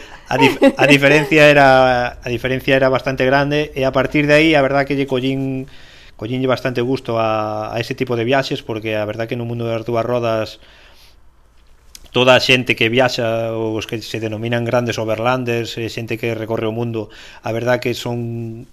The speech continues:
é xente de moita confianza. Eu sempre digo que de cada viaxe me sale outro viaxe. En cada viaxe conozco a alguén que no, na seguinte viaxe ou eu vou á súa casa ou el ven á miña, ou cando estiven en, en, en Alemania, camiño de Polonia,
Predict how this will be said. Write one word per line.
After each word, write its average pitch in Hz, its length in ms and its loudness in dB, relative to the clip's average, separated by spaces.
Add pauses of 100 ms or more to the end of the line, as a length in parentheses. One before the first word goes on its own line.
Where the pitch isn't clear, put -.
(120)
é 131 80 -10
xente 123 320 -6
de 117 80 -2
moita 117 240 -2
confianza. 123 640 -8
Eu 127 240 -4
sempre 123 320 -6
digo 127 160 0
que 123 160 -4
de 120 80 -2
cada 123 160 0
viaxe 151 320 -2
me 127 80 -8
sale 120 240 -6
outro 110 160 -4
viaxe. 107 320 -6 (520)
En 113 80 -14
cada 117 240 -2
viaxe 127 320 0
conozco 123 560 0
a 120 80 2
alguén 160 480 -2
que 117 480 -2
no, 117 240 -6
na 120 160 -6
seguinte 123 400 -4
viaxe 131 400 0
ou 120 80 0
eu 127 160 2
vou 120 240 -2
á - 60 -2
súa 113 180 -4
casa 143 320 -2
ou 120 160 -2
el 117 80 -6
ven 117 160 -4
á 117 80 -6
miña, 151 480 -2 (480)
ou 110 640 -8
cando 120 240 -4
estiven 135 240 -2
en, 139 240 2
en, 135 200 -2 (280)
en 135 160 -10
Alemania, 143 480 -2
camiño 135 320 -4
de 131 80 -8
Polonia, 156 400 0